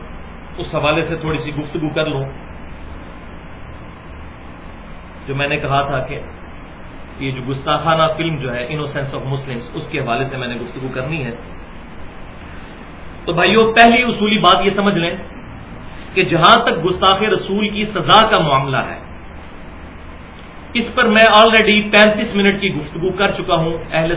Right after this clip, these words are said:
سنت پاک ڈاٹ کام پر، مسئلہ نمبر فورٹی فائیو کے نام سے، قتل مرتد اور گستاخ رسول کی سزا کے صحیح احکام و مسائل، وہ موجود ہے۔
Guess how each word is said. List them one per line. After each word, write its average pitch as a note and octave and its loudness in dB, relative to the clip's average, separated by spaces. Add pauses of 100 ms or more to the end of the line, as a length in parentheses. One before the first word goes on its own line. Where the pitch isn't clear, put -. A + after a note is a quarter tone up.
سنت F#3 0
پاک D#3 4
ڈاٹ C#3+ 4 (100)
کام D#3+ 4
پر، B2+ -2 (920)
مسئلہ F#3+ 4
نمبر D#3+ 0 (300)
فورٹی E3+ 2
فائیو D#3+ 4 (100)
کے D#3 0
نام B2+ 0 (140)
سے، F#2 -8 (680)
قتل G3+ 2 (140)
مرتد F#3+ 4 (600)
اور F3 4 (120)
گستاخ F3+ 4 (120)
رسول E3 0 (100)
کی D#3+ -4 (160)
سزا D3 0 (100)
کے D3+ 0 (140)
صحیح D#3 -4
احکام C3+ -4
و C#3 -4
مسائل، A#2+ -4 (440)
وہ E3 0
موجود C#3+ 0
ہے۔ - -12